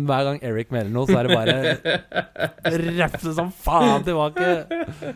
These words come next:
Speaker 1: Som jeg sy-,
Speaker 2: Mm.
Speaker 1: synes
Speaker 2: Mm.
Speaker 1: er, er gøy. Har du noen andre sitater? For jeg har en til jeg gjerne vil ta.
Speaker 2: Ja, det er jo et par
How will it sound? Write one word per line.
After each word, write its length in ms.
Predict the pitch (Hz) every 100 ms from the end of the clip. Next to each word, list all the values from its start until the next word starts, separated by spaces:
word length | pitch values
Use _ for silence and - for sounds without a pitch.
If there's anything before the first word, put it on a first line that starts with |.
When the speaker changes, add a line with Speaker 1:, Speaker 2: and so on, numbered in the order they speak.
| - _ _ _ _ _ _ - - - -
Speaker 1:
Som 200 | - 139
jeg 80 | 143
sy-, 140 | 123 110
Speaker 2:
Mm. 140 | -
Speaker 1:
synes 480 | - 135 127 120 -
Speaker 2:
Mm. 80 | 127 127
Speaker 1:
er, 420 | 131 131 127 131 _ _
er 120 | 123 127
gøy. 300 | 123 151 170
Har 140 | 143 143
du 60 |
noen 160 | 175 175 131
andre 100 | 104
sitater? 380 | 110 131 113 -
For 100 | - 147
jeg 240 | 143 135
har 60 | 131
en 40 | 147
til 80 | 139
jeg 80 | 139
gjerne 240 | 113 104
vil 220 | 110 110
ta. 160 | 120 190 226 _ _ _ _ _ _ _ _ _ -
Speaker 2:
Ja, 120 | 180 220 180
det 60 | 190
er 80 | 220
jo 80 | 240
et 80 | -
par 160 | 226